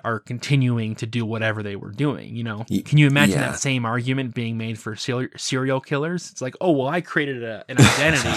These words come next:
Speaker 2: <laughs>
Speaker 1: His name was Killer Jones, and he killed those people. But Killer Jones, yeah, he's spending the rest of his life in, in prison. But me, Sam Jones, yeah, I'm gonna walk free."
Speaker 2: Yeah, <laughs> yeah.
Speaker 1: You know what I mean? That makes no
Speaker 2: Yeah.
Speaker 1: sense.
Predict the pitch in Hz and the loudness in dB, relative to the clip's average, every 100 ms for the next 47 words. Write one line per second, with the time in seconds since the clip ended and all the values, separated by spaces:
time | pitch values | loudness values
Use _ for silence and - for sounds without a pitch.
0 | 110 - 76 - - _ 147 147 139 135 | -4 -6 -8 -12 -16 _ 0 2 2 2
1 | 123 113 - - - - 170 135 123 147 | 2 0 -4 -8 -4 0 2 2 0 0
2 | 151 123 110 107 - - 127 131 190 - | 0 -2 -6 -8 -10 -12 -10 -6 -6 0
3 | 143 120 113 107 - 113 110 117 110 _ | 0 0 -6 -6 -6 -8 -6 -8 -8 _
4 | - - _ 123 127 220 226 131 170 156 | -20 -20 _ -10 -2 2 2 2 2 0
5 | 117 127 113 156 170 165 123 131 135 123 | -2 -6 -6 -8 -2 -4 -2 -4 -6 -8
6 | 110 117 117 113 110 - 110 107 165 139 | -10 -8 -8 -10 -14 -14 -16 -6 -2 -2
7 | 120 113 113 185 185 117 - 196 208 135 | -4 -8 -6 -4 -2 -4 -4 -4 -4 -4
8 | 123 113 110 123 110 127 107 73 85 - | -6 -8 -10 -10 -10 -10 -10 -12 -16 -18
9 | - 107 - - _ _ - - 156 147 | -14 -14 -14 -20 _ _ -4 2 2 4
10 | 110 - - - _ _ - 127 117 113 | 4 4 0 -8 _ _ -6 -4 -2 0
11 | 120 113 101 - 131 139 147 123 - - | -2 -2 -8 2 4 6 6 4 -2 -10
12 | - - | -14 -18